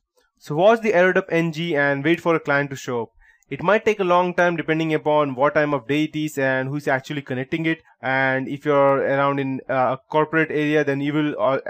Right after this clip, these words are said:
obviously get someone or the other. Or it might take only a second before the first one shows. If none show up after a lengthy wait, then the network might be empty row or you're very far away from the network.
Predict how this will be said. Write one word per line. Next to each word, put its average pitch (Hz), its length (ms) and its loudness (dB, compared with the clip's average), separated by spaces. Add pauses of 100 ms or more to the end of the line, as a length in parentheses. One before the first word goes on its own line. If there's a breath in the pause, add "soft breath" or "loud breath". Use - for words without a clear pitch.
(140)
obviously 147 400 -4
get 139 200 -2
someone 135 280 -4
or 127 120 -2
the 120 120 -8
other. 113 260 -8 (200)
Or 147 100 0
it 170 100 -2
might 233 180 2
take 226 180 0
only 185 260 2
a 190 40 4
second 165 400 -2
before 151 420 2
the 135 100 -6
first 135 300 -6
one 131 120 -4
shows. 117 360 -12 (220)
If 147 180 -6
none 202 280 2
show 208 280 2
up 208 120 0 (100)
after 165 260 2
a 151 80 2
lengthy 165 300 0
wait, 170 300 -2 (240 soft breath)
then 147 160 0
the 147 80 0
network 151 280 2
might 139 280 0
be 170 180 -2
empty 160 300 0
row 156 240 2
or 139 360 2
you're 135 240 -2
very 143 220 0
far 135 280 2
away 131 180 -2
from 127 200 -8
the 120 120 -8
network. 110 420 -10